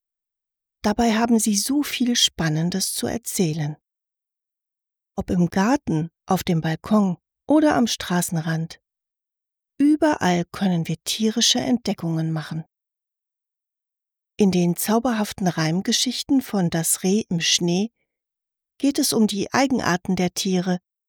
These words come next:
ihren Lebensraum, ihre Gewohnheiten oder um besondere Begebenheiten. Viel Spaß beim Lesen, Reimen und Entdecken. Das Lied der Erde.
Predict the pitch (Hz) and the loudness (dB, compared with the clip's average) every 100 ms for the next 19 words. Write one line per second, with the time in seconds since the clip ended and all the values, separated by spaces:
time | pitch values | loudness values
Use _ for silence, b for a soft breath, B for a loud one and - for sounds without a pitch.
0 | _ _ - 240 208 175 185 240 240 - | _ _ 0 2 2 2 2 2 0 0
1 | 220 220 220 214 _ _ _ _ _ 285 | 0 2 2 -2 _ _ _ _ _ 4
2 | 277 226 180 175 208 220 214 220 - 214 | 4 2 0 2 4 4 2 0 0 0
3 | 214 - _ _ _ - 302 320 - 190 | 0 -6 _ _ _ -2 2 2 2 2
4 | 180 180 175 175 185 202 220 254 - 185 | 2 0 0 2 0 -2 -2 -2 0 0
5 | - 165 156 170 - - 160 _ _ _ | 0 -4 -4 -6 -6 -10 -10 _ _ _
6 | _ _ _ _ _ - - 277 370 - | _ _ _ _ _ -16 2 4 6 2
7 | - 208 240 - 175 156 160 180 214 226 | 2 0 0 -2 0 0 0 0 0 2
8 | 214 208 - _ _ _ _ _ _ _ | 0 0 -4 _ _ _ _ _ _ _
9 | 190 175 185 202 208 208 - _ _ _ | 0 2 4 2 2 -2 -6 _ _ _
10 | 269 294 - 247 - 156 - 147 - _ | 0 2 0 -2 0 -4 -4 -12 -12 _
11 | _ _ _ _ _ _ _ _ _ _ | _ _ _ _ _ _ _ _ _ _
12 | _ _ _ _ _ _ _ _ _ _ | _ _ _ _ _ _ _ _ _ _
13 | _ _ _ _ _ _ _ _ _ _ | _ _ _ _ _ _ _ _ _ _
14 | _ _ 190 165 - - 180 214 254 - | _ _ 0 2 0 0 0 0 -2 -6
15 | - 240 - 208 175 156 151 147 | 0 0 2 0 0 0 -4 -8